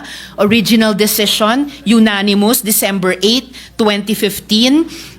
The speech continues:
Reversed unanimously on M R din,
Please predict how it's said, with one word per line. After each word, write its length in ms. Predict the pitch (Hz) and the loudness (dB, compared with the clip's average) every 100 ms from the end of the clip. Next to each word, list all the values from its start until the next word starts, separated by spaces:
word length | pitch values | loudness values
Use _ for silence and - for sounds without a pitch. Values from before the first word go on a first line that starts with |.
| 196 | -2
Reversed 800 | 233 180 226 269 302 302 - - - - | -2 0 2 2 2 0 -4 -6 -10 -2
unanimously 1200 | 202 311 277 247 247 240 240 240 247 311 381 - | 2 4 4 2 0 2 2 0 0 0 0 -2
on 240 | - 247 - | -2 -2 -2
M 240 | 247 226 214 | 0 0 0
R 240 | 226 247 | 0 0
din, 480 | 214 220 240 330 | 0 0 0 -4